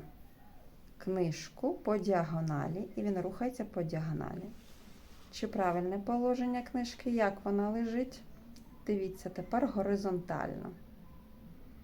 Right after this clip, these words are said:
По діагоналі,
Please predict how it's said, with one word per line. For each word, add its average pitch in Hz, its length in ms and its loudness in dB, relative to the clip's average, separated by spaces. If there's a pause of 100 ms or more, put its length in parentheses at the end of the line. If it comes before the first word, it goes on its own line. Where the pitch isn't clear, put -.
(1900)
По 208 120 4
діагоналі, 185 720 2